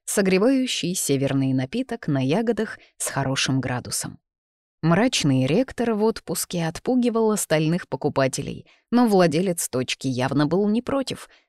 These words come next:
Абсолютно трезвый герцог опустошил уже два чана и явно заплатил вперед. И знает же, что алкоголь драконов не берет, а все равно пытается.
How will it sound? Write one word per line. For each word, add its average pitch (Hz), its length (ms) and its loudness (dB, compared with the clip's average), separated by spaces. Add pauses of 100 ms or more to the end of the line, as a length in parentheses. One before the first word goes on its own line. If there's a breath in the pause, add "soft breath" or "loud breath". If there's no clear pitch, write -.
(120)
Абсолютно 160 720 -2
трезвый 135 460 -2
герцог 208 580 -4
опустошил 185 680 -2
уже 214 220 4
два 135 260 0
чана 247 420 0 (280 loud breath)
и 214 40 0
явно 156 440 2
заплатил 190 580 -2
вперед. - 640 -6 (360)
И 175 120 2
знает 160 500 4
же, 113 180 -4
что - 200 -2
алкоголь 143 560 2
драконов 143 580 0
не 127 140 0
берет, 170 420 -2 (220 loud breath)
а 160 80 -4
все - 180 -2
равно 202 260 0
пытается. 175 720 -8